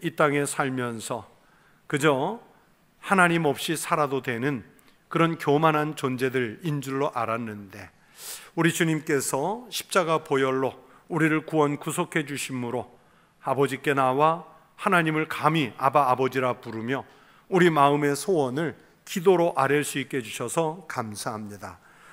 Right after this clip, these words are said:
그러나 우리의 기도가 탐욕에 찌들어 있는 기도가 아닌지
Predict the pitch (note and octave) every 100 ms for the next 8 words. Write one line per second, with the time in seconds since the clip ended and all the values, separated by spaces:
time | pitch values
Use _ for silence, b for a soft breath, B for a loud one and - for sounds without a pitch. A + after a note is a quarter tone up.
0 | B - C3+ D3 C3+ C#3 - F#3 D#3 D#3
1 | C#3+ C#3 C3+ C3+ C3 B2 b b b -
2 | G3 F3+ E3+ E3 E3 F3+ E3 D#3+ D3 C#3+
3 | C#3+ - C3 B2+ C3 A#2+ A#2 A2+ A#2 D#3